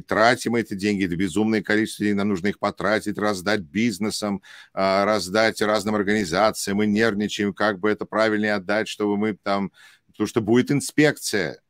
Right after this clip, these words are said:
Конечно, будет инспекция потом. И вот сейчас как бы вроде бы пандемия отступила, и будут инспекции, это нормально.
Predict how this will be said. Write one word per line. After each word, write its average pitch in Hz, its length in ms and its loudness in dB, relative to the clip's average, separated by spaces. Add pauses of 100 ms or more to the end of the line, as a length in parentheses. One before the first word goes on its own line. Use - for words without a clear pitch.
(220)
Конечно, 135 560 0
будет 139 280 0
инспекция 156 600 0
потом. 123 520 -2 (220)
И - 80 -4
вот 113 160 2
сейчас 135 380 0
как 120 280 0
бы 110 280 2
вроде 110 400 0
бы 104 220 2
пандемия 104 760 0 (300)
отступила, 120 840 2
и 107 180 2
будут 95 720 -2
инспекции, 135 640 -2
это 117 180 -2
нормально. 110 680 -2